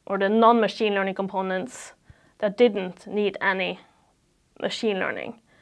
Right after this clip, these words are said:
which was the application, which we could actually just disregard, but we still needed a way to create the personal income information.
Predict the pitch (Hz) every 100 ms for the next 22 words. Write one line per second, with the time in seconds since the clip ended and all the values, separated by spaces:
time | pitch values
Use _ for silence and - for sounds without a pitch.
0 | _ - - 190 185 - 196 - - 190
1 | - 262 311 302 247 - - - 180 -
2 | 202 190 180 - 180 - - 175 - 180
3 | 190 214 269 - - - - - 214 214
4 | - 277 262 240 220 196 202 202 185 202
5 | 190 208 190 190 - 233 208 - 180 180
6 | 247 247 190 151 - 165 - - -